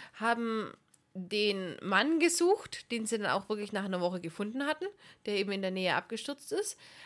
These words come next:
Aber sie haben nur den Mann gefunden und nicht seine Box, die er dabei hatte. Den Mann übrigens bei einer Hütte, unweit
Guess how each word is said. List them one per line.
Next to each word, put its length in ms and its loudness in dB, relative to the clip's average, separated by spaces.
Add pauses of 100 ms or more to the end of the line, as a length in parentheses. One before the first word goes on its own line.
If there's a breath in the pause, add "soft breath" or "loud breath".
Aber 300 6
sie 160 0
haben 120 0
nur 100 2
den 160 0
Mann 200 2
gefunden 460 -2
und 200 -4
nicht 560 -4 (360)
seine 460 2 (1040)
Box, 480 2
die 100 -2
er 80 4
dabei 340 0
hatte. 220 -4
Den 140 -2
Mann 180 6
übrigens 380 -2
bei 100 2
einer 160 0
Hütte, 320 -2 (920)
unweit 640 4